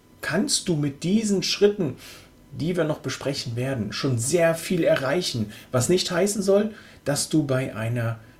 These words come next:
bei einem späteren, bei einer späteren Diagnose nichts erreichen kannst. Aber je eher du da rangehst, desto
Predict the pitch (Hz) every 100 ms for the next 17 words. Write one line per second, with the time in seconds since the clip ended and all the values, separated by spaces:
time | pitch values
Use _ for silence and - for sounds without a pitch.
0 | - 120 107 110 110 - 135 151 151 135
1 | 143 139 - 107 117 117 - 147 143 135
2 | 127 127 127 143 139 143 165 160 160 123
3 | 113 117 107 101 95 104 107 110 - -
4 | 143 175 165 147 131 123 143 175 185 180
5 | 120 110 117 107